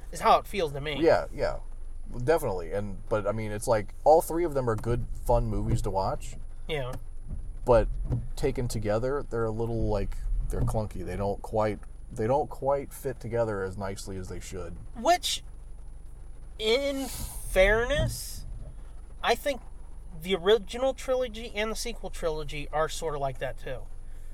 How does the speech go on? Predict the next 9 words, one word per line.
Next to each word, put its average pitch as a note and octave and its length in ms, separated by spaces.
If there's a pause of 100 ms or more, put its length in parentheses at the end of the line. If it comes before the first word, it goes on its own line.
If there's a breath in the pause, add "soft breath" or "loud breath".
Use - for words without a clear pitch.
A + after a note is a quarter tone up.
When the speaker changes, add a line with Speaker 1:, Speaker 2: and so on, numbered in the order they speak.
(440 soft breath)
Speaker 1:
Because F3 560 (120)
episode G#3 400
four A3 480
feels G#3+ 320
like F3 140
its - 240
own G3+ 300
fucking F#3 380
thing. D3 360